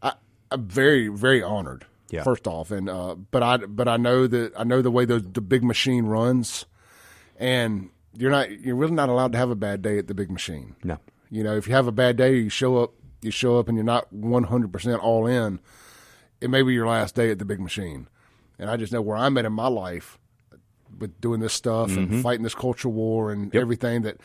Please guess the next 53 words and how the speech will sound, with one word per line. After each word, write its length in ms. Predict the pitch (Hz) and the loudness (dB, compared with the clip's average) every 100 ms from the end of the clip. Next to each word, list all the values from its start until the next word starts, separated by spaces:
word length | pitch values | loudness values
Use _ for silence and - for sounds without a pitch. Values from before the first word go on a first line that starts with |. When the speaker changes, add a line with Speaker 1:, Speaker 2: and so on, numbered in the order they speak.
| - - _ _ | -20 -20 _ _
Speaker 1:
I 120 | - 151 | 2 4
need 220 | 156 135 | 6 4
somewhere 360 | 139 131 127 | 2 2 2
where 360 | 120 117 107 104 _ _ | 2 0 -2 -6 _ _
I 60 | 120 | -4
have 120 | 123 | -4
a 40 | |
personal 420 | 90 - 131 120 101 | -4 -4 -2 -2 -4
relationship 440 | 107 - - 98 | -4 -4 -4 -6
with 120 | 98 | -6
the 60 | 101 | -6
owner, 320 | 101 104 92 - _ _ _ _ _ | -4 -4 -6 -12 _ _ _ _ _
and 100 | 101 | -8
I 80 | 113 | -8
can 80 | 95 | -8
say, 220 | - 101 | -8 -6
"Hey, 320 | 123 120 117 - _ _ _ - | -2 -2 -2 -8 _ _ _ -6
I 100 | 113 | -2
need 120 | 113 | -2
a 40 | |
second." 360 | - 85 82 76 - | -4 -8 -10 -16 -16
Speaker 2:
Yep, 220 | 104 104 - | -6 -6 -4
and 120 | 107 | -4
there's 120 | 98 | -2
no 120 | 104 95 | 0 0
monetary 640 | 95 95 90 - 92 85 - - | 0 0 -2 -2 -2 -2 -8 -10
amount 360 | 90 92 90 | -6 -6 -6
that 120 | 85 82 | -10 -14
you 60 | |
can 100 | - | -12
put 140 | - 82 | -8 -6
on 140 | 76 | -6
that. 160 | 73 - - _ | -10 -14 -20 _
Speaker 1:
You, 140 | 135 127 | -6 -6
you 160 | 120 110 | -6 -4
can't, 280 | 131 120 107 | -2 -2 -2
man. 100 | 107 | 0
I've 140 | 123 | 0
made 180 | 123 123 | 2 2
a, 40 | |
I've 200 | 117 120 | 2 2
made 160 | 131 123 | 2 0
a 40 | |
lot 180 | 110 113 | 0 -2
of 40 | 113 | -2
money 280 | 113 107 90 _ _ _ _ | -2 -4 -8 _ _ _ _
in 80 | 113 | -8
the 60 | 101 | -4
car 180 | 113 | -4
business 320 | 101 98 90 87 | -4 -6 -8 -10
before, 480 | - 113 98 85 - | -8 -6 -6 -8 -10
and 200 | 90 92 - | -10 -10 -8
it, 300 | 107 - | -8 -8